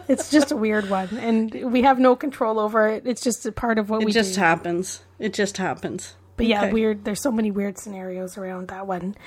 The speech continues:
Speaker 1: And that one and A. Like we always say, we do say
Speaker 2: We
Speaker 1: A,
Speaker 2: do say A.
Speaker 1: and
Speaker 2: We
Speaker 1: we
Speaker 2: do
Speaker 1: don't
Speaker 2: say
Speaker 1: know
Speaker 2: it.
Speaker 1: how it happens, w-, why it happens.
Speaker 2: Well, it's almost, we use A to,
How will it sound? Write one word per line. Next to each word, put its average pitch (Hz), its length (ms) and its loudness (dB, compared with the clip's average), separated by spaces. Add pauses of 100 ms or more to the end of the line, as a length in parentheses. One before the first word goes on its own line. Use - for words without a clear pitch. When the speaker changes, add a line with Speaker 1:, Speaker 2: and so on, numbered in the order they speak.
Speaker 1:
And 269 160 2
that 302 160 2
one 311 140 2
and 277 180 2
A. 233 340 0
Like 233 220 -2
we 247 120 -4
always 240 360 0
say, 226 360 -2
we 240 160 -2
do 240 180 0
say 269 160 0
Speaker 2:
We 220 120 8
Speaker 1:
A, - 40 2
Speaker 2:
do 185 160 8
say 190 280 2
A. 139 260 -2 (180)
Speaker 1:
and 233 80 2
Speaker 2:
We 240 80 6
Speaker 1:
we 233 60 2
Speaker 2:
do - 80 2
Speaker 1:
don't 226 160 2
Speaker 2:
say 226 100 -2
Speaker 1:
know 220 240 2
Speaker 2:
it. 196 60 -4
Speaker 1:
how 220 260 0
it 226 60 0
happens, 254 640 0
w-, - 500 -14 (120)
why 214 280 2
it 208 80 0
happens. 233 640 -2 (600)
Speaker 2:
Well, 302 120 2
it's 294 160 0
almost, 349 460 2
we 262 120 4
use 311 340 2 (120)
A 208 480 2 (360)
to, 233 120 2